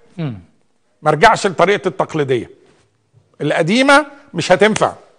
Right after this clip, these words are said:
Speaker 1: مم.
Speaker 2: مش هت-، هتخلينا زي ما احنا، ويمكن نرجع لورا.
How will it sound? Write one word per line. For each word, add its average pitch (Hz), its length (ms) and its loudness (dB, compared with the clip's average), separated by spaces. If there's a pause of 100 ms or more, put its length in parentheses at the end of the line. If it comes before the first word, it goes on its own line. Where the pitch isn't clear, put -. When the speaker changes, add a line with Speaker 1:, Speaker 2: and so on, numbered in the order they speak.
(220)
Speaker 1:
مم. 131 260 -8 (240)
Speaker 2:
مش 147 140 -4
هت-، 190 120 0
هتخلينا 202 600 0
زي 196 160 4
ما 220 100 2
احنا، 262 260 0 (200)
ويمكن 202 380 4
نرجع 185 280 4
لورا. 147 340 2